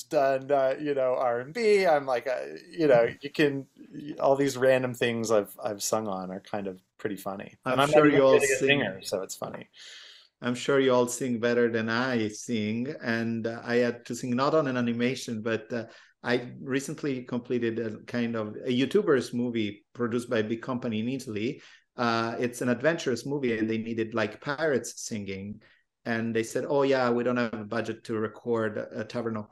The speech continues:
Speaker 2: Pirates." So I had to s-, be all the voices of the pirates, and I'm, like, awful, but it's in the mu-, movie. They liked it,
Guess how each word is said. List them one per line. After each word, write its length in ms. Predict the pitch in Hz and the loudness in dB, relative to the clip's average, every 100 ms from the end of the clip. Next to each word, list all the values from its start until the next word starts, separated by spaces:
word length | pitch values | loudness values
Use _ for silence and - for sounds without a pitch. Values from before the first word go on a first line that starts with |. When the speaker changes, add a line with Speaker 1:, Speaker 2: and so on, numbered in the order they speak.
| - | -10
Speaker 2:
Pirates." 400 | - 156 110 104 - | -4 -2 -2 -6 -8
So 200 | 127 113 | -4 0
I 80 | 110 | 0
had 240 | 104 - | 0 -4
to 80 | - | -16
s-, 280 | - - - 110 | -14 -16 -16 -10
be 180 | 117 | -6
all 160 | 113 117 | -2 -2
the 80 | 110 | -2
voices 460 | 107 107 104 110 | -2 -2 -4 -8
of 120 | 110 98 | -10 -8
the 80 | 104 | -10
pirates, 500 | - 170 123 110 - | -4 -2 -2 -4 -8
and 180 | 113 | -6
I'm, 180 | 110 107 | -6 -6
like, 320 | 107 110 110 _ _ | -6 -8 -10 _ _
awful, 480 | 131 135 113 131 - - _ _ | 0 0 -2 -2 -4 -14 _ _
but 160 | - 120 | 0 0
it's 240 | 120 - | 0 -2
in 100 | 139 | -2
the 100 | 127 131 | -2 -2
mu-, 100 | 196 | -4
movie. 360 | 170 233 196 123 | -2 0 0 2
They 240 | 120 120 | 2 4
liked 400 | 131 170 208 - | 4 2 2 -2
it, 340 | 110 120 - | -2 -2 -6